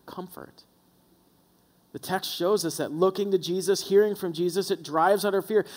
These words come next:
Jesus answers our greatest fear with the greatness of his presence.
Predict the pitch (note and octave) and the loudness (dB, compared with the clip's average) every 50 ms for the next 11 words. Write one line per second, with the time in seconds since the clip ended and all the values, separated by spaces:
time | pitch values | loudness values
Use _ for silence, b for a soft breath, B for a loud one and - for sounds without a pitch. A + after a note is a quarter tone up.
0 | B B B E3 C3+ B2 F3 A#3 B3+ C4+ A3+ C4+ B3 - - - G#3 A3+ A#3 A3+ | B B B -10 -6 0 2 2 2 4 4 2 2 0 0 -2 0 0 2 2
1 | - G#3 F#3+ E3+ - F3+ F3+ E3 C#3 D3 D3+ E3+ G3 A3+ B3 B3+ A#3+ - - - | 2 2 2 4 4 2 2 0 -2 0 4 4 4 4 4 2 -2 -2 -6 -10
2 | - - A#3+ A#3 A3 F#3 E3 E3 D#3+ D#3+ B B B B B F#3 G3+ G3+ - G#3+ | -10 -6 0 2 4 4 4 2 0 -2 B B B B B 6 6 8 8 6
3 | F#3 D#3 C#3+ D3+ D3 C#3 F#3 A3+ C4 - - F3+ F3 E3 E3 - - - G3+ G3 | 4 4 0 -4 2 4 4 4 4 2 -2 -4 -4 -2 -4 -6 -2 0 0 0
4 | F3+ D3 C#3+ F#3+ F#3 F3+ - - - F3+ E3+ D3 D3 B2+ G2+ - - - - - | 0 2 0 0 0 0 -2 -4 -2 -2 -2 -2 -4 -6 -8 -10 -10 -10 -10 -12